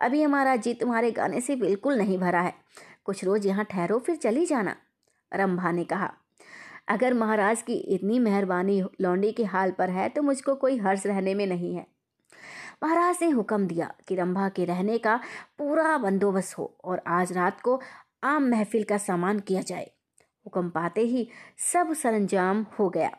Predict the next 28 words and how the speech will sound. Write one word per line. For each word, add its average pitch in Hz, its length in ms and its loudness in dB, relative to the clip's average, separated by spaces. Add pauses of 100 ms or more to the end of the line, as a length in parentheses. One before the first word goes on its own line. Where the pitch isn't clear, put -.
(560)
एक 185 160 -6
सुंदर 185 360 -2
मकान 180 380 0
में 226 220 0 (320)
रंभा 294 320 2
का 285 200 0
डेरा 185 300 2
पड़ 170 180 -4
गया। - 240 -8 (260)
नौकर 185 400 0 (340)
मजदूर 247 400 0
सब 262 200 -4
तैनात 208 600 -2
कर - 200 -6
दिए 185 160 -2
गए। 180 220 -8 (840)
आज 330 220 -2
की 381 180 0
रात 330 260 2 (140)
आज 208 220 -2
की 214 120 0
महफिल 175 360 -2
थी। - 300 -14 (500)
अच्छे 185 340 -2
आदमी 196 540 0 (260)
सब 277 240 -2
इकट्ठे 202 380 -2
हुए। 170 280 -6